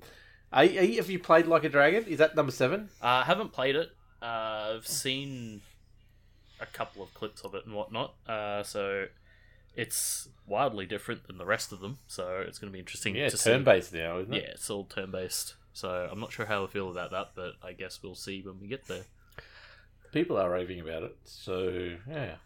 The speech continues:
Speaker 1: hopefully it'll be any good. It's, um, Game Pass.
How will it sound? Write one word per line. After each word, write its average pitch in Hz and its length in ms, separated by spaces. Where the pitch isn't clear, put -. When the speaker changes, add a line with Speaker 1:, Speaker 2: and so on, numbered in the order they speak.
Speaker 1:
hopefully 127 340
it'll 82 80
be 82 80
any 78 120
good. 92 160
It's, - 340
um, 90 640
Game 123 260
Pass. - 600